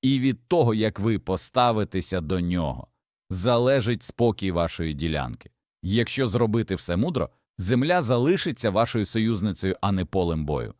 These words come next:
А весною, коли зійде сніг і перший дощ зволожить грядки, ви побачите, жоден горбик не зіпсує ваших зусиль,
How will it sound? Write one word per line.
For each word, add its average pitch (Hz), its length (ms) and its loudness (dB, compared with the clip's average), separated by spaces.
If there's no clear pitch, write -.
А 123 100 4
весною, 190 420 0
коли 135 240 2
зійде 143 320 -2
сніг 82 460 -4
і 113 100 2
перший 117 400 2
дощ 95 260 2
зволожить 85 540 0
грядки, 98 560 0
ви 87 100 -2
побачите, 64 600 -4
жоден 131 460 2
горбик 117 500 2
не 104 180 2
зіпсує 110 600 0
ваших 85 380 0
зусиль, 85 420 0